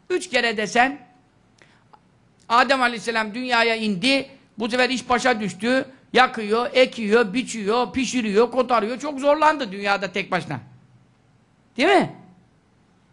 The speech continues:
Adem Aleyhisselam dünya indiğinde tek. Tek insan, ilk insan. Havva anamız da nereye düştü? Cidde'ye, uzağa düştü. O Serendip'te, o Cidde'de.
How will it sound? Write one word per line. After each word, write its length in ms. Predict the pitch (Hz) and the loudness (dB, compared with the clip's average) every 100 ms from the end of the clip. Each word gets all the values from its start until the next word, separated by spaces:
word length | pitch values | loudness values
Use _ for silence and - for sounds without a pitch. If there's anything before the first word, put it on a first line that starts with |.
| _ _ _ _ - | _ _ _ _ 0
Adem 320 | 165 175 185 | 2 4 2
Aleyhisselam 580 | 175 160 135 143 202 285 - _ _ _ _ _ _ _ _ _ _ 160 | 0 -2 -4 -4 -2 -2 -6 _ _ _ _ _ _ _ _ _ _ -10
dünya 300 | 208 202 190 | -2 0 0
indiğinde 460 | 175 180 185 262 | -2 -4 -2 0
tek. 380 | 180 339 - - - _ _ _ _ - | 4 4 2 -14 -20 _ _ _ _ 2
Tek 240 | 285 330 | 4 4
insan, 480 | 311 262 196 185 180 | 2 0 2 0 0
ilk 260 | 269 320 311 | 0 2 2
insan. 400 | 277 220 190 156 - - _ _ _ _ _ _ _ _ _ _ _ | -2 -2 -4 -6 -10 -20 _ _ _ _ _ _ _ _ _ _ _
Havva 280 | - 233 254 | -4 2 4
anamız 380 | 247 254 262 240 | 4 2 0 -2
da 100 | 220 | -2
nereye 340 | 233 262 214 | 2 2 2
düştü? 380 | 208 - 302 330 _ _ _ _ _ | -4 -8 -8 -8 _ _ _ _ _
Cidde'ye, 400 | - 269 - 320 | -2 -2 2 2
uzağa 440 | 262 240 254 294 254 | 4 2 4 4 2
düştü. 340 | 208 - 135 - | -6 -8 -12 -6
O 120 | 220 | -4
Serendip'te, 600 | 233 240 240 185 180 262 | 0 2 2 -2 -6 -4
o 140 | 277 | -4
Cidde'de. 500 | 240 302 277 208 151 | -6 -6 -4 -2 -4